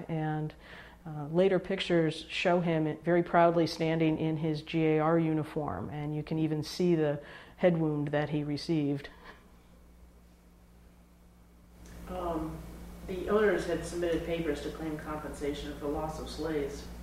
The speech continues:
Speaker 2: who joined the Union Army. Uh, were they ever paid, and then how were the, uh, those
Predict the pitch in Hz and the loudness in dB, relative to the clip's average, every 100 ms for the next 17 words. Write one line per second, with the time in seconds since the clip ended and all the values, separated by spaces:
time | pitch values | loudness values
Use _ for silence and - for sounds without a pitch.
0 | 170 175 180 175 160 139 160 202 160 147 | -8 -6 -4 -2 -2 -2 -2 -2 -2 -4
1 | 143 147 - - - - - 160 160 170 | -4 -6 -6 -10 -12 -14 -8 -2 0 2
2 | 175 170 165 147 202 202 160 151 - 165 | 2 2 0 -2 0 0 2 0 -2 -4
3 | 151 151 156 156 151 180 180 160 151 - | -4 -2 -4 -4 -4 -2 -2 0 -2 -4
4 | - 151 151 139 165 156 156 - - | -6 -6 -4 -4 -2 -2 -2 -6 -12